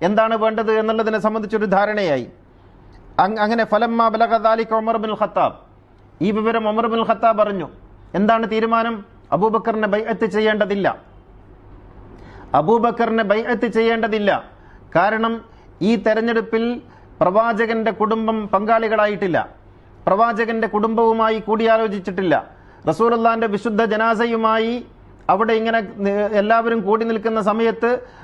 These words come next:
മറ്റൊരു സ്ഥലത്ത് പ്രവാചകന്റെ കുടുംബത്തിലുള്ള ആരും പങ്കെടുക്കാതെ മുആവിയയുടെയും അബൂ സുഫിയാന്റെയും നേതൃത്വത്തിൽ നടന്ന കുത്തിത്തിരിപ്പിന്റെ ഫലമായിട്ടാണ് അവിടെ ഒരു യോഗമുണ്ടായത്.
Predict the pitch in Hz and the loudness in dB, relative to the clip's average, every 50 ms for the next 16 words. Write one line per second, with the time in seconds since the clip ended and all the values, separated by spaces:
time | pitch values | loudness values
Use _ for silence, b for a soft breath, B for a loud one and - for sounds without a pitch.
0 | B - 156 180 202 196 190 - 254 247 254 247 - - 233 226 226 220 220 - | B -2 0 0 0 0 0 0 0 0 0 -2 0 0 0 0 0 -2 0 0
1 | 233 233 233 - - - - 165 180 208 226 233 226 208 233 214 226 226 226 220 | 0 0 0 -4 -6 -4 -2 0 2 2 2 2 2 0 -2 -2 0 0 -2 0
2 | 180 - 202 226 226 214 226 208 226 226 226 226 220 220 220 - 185 190 208 214 | 0 0 -2 0 0 0 -2 -2 0 0 0 2 2 2 0 2 0 0 2 2
3 | 226 220 240 226 208 180 185 202 214 208 233 220 214 - - 226 214 214 208 226 | 2 0 0 -4 0 -2 -2 0 0 -2 -2 -2 -2 0 0 2 2 2 2 0
4 | 240 247 226 233 B B B B B 143 160 185 196 214 226 240 233 240 233 233 | -2 -2 -6 -10 B B B B B -4 -2 0 2 2 2 2 0 0 -2 0
5 | 233 233 226 214 233 226 226 226 220 214 202 202 220 233 226 - 220 220 233 226 | 0 0 0 0 0 0 0 0 0 0 0 0 -2 -4 -2 -2 -4 -2 0 0
6 | 226 226 220 220 226 220 220 220 214 202 208 220 208 226 233 226 196 226 214 220 | 0 0 0 0 0 0 0 -2 -2 0 0 0 0 0 0 0 -2 -4 -2 0
7 | 233 226 226 214 220 220 220 220 220 214 - 202 175 190 226 202 220 233 233 - | 0 0 2 2 0 0 0 0 -2 -2 -2 -4 -2 -2 -2 -2 0 -2 0 0
8 | 233 226 226 170 - 220 214 226 226 226 226 220 220 220 214 220 214 220 220 233 | 0 0 0 0 0 0 0 0 0 0 0 2 2 2 2 2 2 2 2 0
9 | 240 254 247 B B B B B B - 185 196 226 233 233 220 226 214 208 214 | -2 -2 -4 B B B B B B 0 0 2 4 2 2 2 2 2 2 2
10 | 208 214 233 226 226 214 208 202 180 147 131 117 | 2 2 0 0 2 2 2 2 2 2 -2 -4